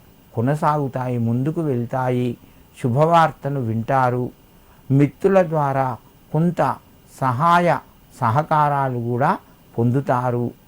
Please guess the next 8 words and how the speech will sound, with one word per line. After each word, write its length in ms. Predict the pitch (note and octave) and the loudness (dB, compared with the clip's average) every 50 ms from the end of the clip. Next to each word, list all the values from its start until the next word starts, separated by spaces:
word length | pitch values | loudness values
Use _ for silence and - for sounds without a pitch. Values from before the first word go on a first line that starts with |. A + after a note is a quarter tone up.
| - _ - - - - _ _ - - | -20 _ -20 -20 -20 -20 _ _ -10 -4
ధనస్సు 480 | G#2+ C#3 C#3 D3+ E3+ G3 G3 - - G#3 | -2 0 2 2 2 2 0 -2 -4 -2
రాశివారు 880 | F#3 E3+ D3+ D3+ C#3+ - - D3 C#3+ C#3 C3+ C3+ B2+ B2+ C3 C3 B2 - - - - - - - - | -2 -2 -2 -2 -4 -6 -6 -4 -2 0 0 0 0 0 -2 -4 -6 -8 -12 -20 -20 -20 -12 -4 0
కొన్ని 280 | F#3+ F#3 F#3+ F#3 F3 | 0 2 2 2 2
ముఖ్యమైన 800 | D#3 C3 B2+ A#2 A2+ - - - F3+ F#3+ F#3+ F3+ F3+ F3 E3+ E3 | 0 0 -2 -2 -4 -6 -4 0 0 2 2 0 -2 -2 -4 -2
నిర్ణయాలు 880 | D3+ C3 A#2+ A#2 A#2 C3+ D3+ D#3 D#3 D3 C#3 C3+ C3 C3 D#3 F#3+ A3 C#4 - - - - _ _ - - - | -2 -2 -2 -2 -2 -2 -2 -2 0 0 -2 -2 -2 -2 -2 -2 -2 -4 -8 -14 -20 -20 _ _ -18 -8 -4
ఈరోజు 680 | C#3 C3+ C3+ C3 A#2+ C3 D3 E3 E3 D3+ C#3 B2+ A#2+ A#2+ - - - - _ _ - | -2 0 0 2 2 2 2 2 2 0 0 -2 -2 -4 -10 -18 -20 -20 _ _ -2
తీసుకోవలసి 840 | - C#3+ D#3 D#3 - - - F3 E3+ E3 D#3+ C#3+ C3 B2+ A#2 - D#3+ | 0 0 0 0 -4 -8 -4 -2 0 0 0 0 -2 -4 -6 -6 -6
వస్తుంది. 720 | D3+ C#3 A2+ - - - C3 C3 B2+ B2 B2 B2 A#2+ A#2+ | -4 -4 -6 -6 -8 -6 -4 -2 -2 0 0 -2 -2 -4